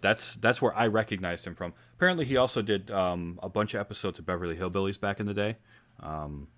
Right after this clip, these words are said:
but, uh, that's where I remembered him from, was he had a, a small role in an episode of Firefly the next, and, uh, that came out the next year. Um, but, uh,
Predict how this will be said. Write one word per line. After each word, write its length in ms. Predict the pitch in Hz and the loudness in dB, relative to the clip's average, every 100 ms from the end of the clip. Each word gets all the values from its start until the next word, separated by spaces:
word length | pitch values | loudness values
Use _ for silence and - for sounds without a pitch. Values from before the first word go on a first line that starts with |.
| _ | _
but, 280 | 87 82 - | -2 -2 -2
uh, 140 | 82 | -2
that's 220 | 80 123 127 | 4 4 4
where 100 | 98 | 2
I 40 | |
remembered 400 | 98 87 80 80 | 4 2 -2 -2
him 100 | 78 | -4
from, 200 | - 82 | -4 -4
was 120 | 80 | -4
he 100 | - | -2
had 180 | 90 85 | 0 0
a, 260 | 82 78 78 | -2 -4 -6
a 60 | 92 | -6
small 340 | - 98 87 | -2 0 2
role 300 | 85 82 82 | 2 0 0
in 80 | 78 | -2
an 140 | 78 | -4
episode 340 | 80 - - 82 | -6 -6 -8 -8
of 80 | - | -2
Firefly 520 | - 117 - 80 76 | 2 2 0 -4 -6
the 100 | 76 | -6
next, 280 | 82 - - | -6 -8 -10
and, 180 | 98 85 | -8 -4
uh, 240 | 87 92 | -4 -4
that 180 | 90 95 | -2 -2
came 180 | - 90 | -2 -4
out 100 | 85 | -4
the 60 | 80 | -6
next 240 | 78 - | -10 -8
year. 240 | 78 - - _ - _ - | -10 -10 -14 _ -20 _ -10
Um, 280 | 76 73 69 73 - - _ _ _ _ _ _ _ | -8 -8 -10 -14 -18 -20 _ _ _ _ _ _ _
but, 260 | 78 76 - | -8 -8 -4
uh, 260 | 80 78 | -4 -4